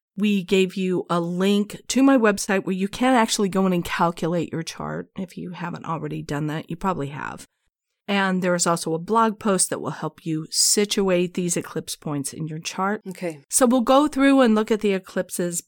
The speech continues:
Speaker 1: by houses. And the way I work with houses and eclipses is really as pairs. Because if you're having a solar eclipse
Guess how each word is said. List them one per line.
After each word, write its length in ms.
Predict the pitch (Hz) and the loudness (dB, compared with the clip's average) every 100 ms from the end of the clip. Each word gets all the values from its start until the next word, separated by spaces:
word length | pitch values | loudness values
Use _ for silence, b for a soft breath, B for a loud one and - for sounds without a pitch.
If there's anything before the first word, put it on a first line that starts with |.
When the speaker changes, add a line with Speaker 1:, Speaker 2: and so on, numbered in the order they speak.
| - | -4
Speaker 1:
by 500 | 156 156 160 160 165 _ - | 0 0 0 -2 -6 _ -16
houses. 600 | - 151 147 - 135 - _ _ | -6 -2 -2 -4 -6 -10 _ _
And 220 | - 262 247 | 4 6 4
the 80 | - | 2
way 140 | 269 330 | 2 4
I 200 | 480 427 | 4 4
work 240 | 285 254 233 | 2 2 0
with 120 | 214 | 0
houses 500 | - 214 214 226 208 | 2 2 2 0 0
and 100 | 190 | -2
eclipses 540 | 170 214 208 185 190 | -4 -6 -4 -4 -4
is 160 | 185 190 | -4 -2
really 420 | 208 247 247 214 | 0 2 2 0
as 200 | 180 170 | -2 -2
pairs. 800 | - - - 156 131 107 - - _ _ - | -4 -10 -4 -4 -4 -6 -4 -6 _ _ -4
Because 560 | 208 - 285 277 233 - | -4 2 4 6 4 2
if 140 | 226 233 | 0 0
you're 140 | 214 | -2
having 440 | 214 254 294 302 | 2 2 2 4
a 60 | 262 | 2
solar 400 | - 220 214 208 | 2 0 0 -2
eclipse 640 | 208 - 175 - - - | -6 -8 -8 -8 -6 -6